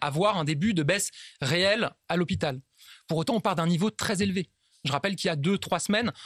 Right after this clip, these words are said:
on était au niveau le plus haut historique de patients atteints du covid hospitalisés depuis le début de la crise. Plus de trente et un mille Français hospitalisés du fait du covid, euh, en France. Donc il faut que ça continue à baisser à l'hôpital. On va tout faire pour.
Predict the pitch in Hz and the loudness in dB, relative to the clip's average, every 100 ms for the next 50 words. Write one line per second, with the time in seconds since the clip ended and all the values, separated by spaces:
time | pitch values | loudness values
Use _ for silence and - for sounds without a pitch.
0 | - 160 160 151 208 185 190 190 226 156 | -6 0 0 2 2 2 2 2 0 0
1 | - 202 220 208 214 - 214 226 269 - | 0 2 2 0 -2 -2 0 0 -2 -8
2 | - - - 160 214 202 - 208 - 165 | -12 -20 -6 -2 0 0 0 0 0 -2
3 | 190 165 175 185 240 220 - 202 - 190 | 0 0 0 0 0 -2 -2 -2 0 0
4 | 185 190 240 208 170 139 208 220 214 - | 0 2 2 0 -2 0 0 2 0 0
5 | 208 147 139 - 226 202 190 214 196 196 | -2 -4 -8 -6 -2 0 0 -2 0 0
6 | 208 202 - 185 220 185 - - 185 - | 0 0 0 2 2 0 -4 -6 -4 0
7 | 202 196 - - - 202 - 180 185 170 | 0 0 -4 -18 -4 -4 -2 -2 0 2
8 | 220 214 160 202 165 180 165 226 190 - | 0 0 -2 -4 -2 -2 -2 -2 -4 -10
9 | - - 151 160 175 170 143 143 - - | -18 -8 -6 -4 -4 -4 -4 -4 -4 -4
10 | 208 190 - 247 - 233 226 160 160 - | -2 -2 0 0 4 4 4 2 0 0
11 | 165 143 156 190 254 143 - 143 131 _ | 0 0 0 0 0 -2 -4 -4 -4 _
12 | 233 175 190 175 233 277 127 | -2 0 -2 -2 0 2 2